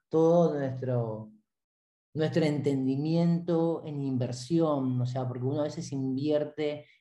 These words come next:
en producciones habitualmente, pero invertir en los empresarios, en vivir esos días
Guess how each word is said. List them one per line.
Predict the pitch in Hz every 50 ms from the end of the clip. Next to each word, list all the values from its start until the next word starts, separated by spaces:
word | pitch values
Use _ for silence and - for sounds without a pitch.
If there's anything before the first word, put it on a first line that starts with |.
| _ -
en | 131 127 123
producciones | 123 123 120 117 113 110 - - 202 214 233 220 196 170 - -
habitualmente, | 135 127 123 127 131 127 131 131 127 127 120 123 123 117 120 - - _ _ _ _ _
pero | - 135 135
invertir | 135 135 139 131 135 135 131 127 127 160 160 160
en | 156 147 143
los | 135 127 - 127
empresarios, | 123 120 113 107 123 123 123 - 131 131 135 135 139 135 135 131 131 - _ _ _ _ _ _ _ _ _ _ _ _ _ _ -
en | 135 131 127 131 131 135 127 120
vivir | 131 139 123 131 151 185 175 185
esos | 175 170 151 131 123
días | 123 135 147 151 151 147 147 143 143 - -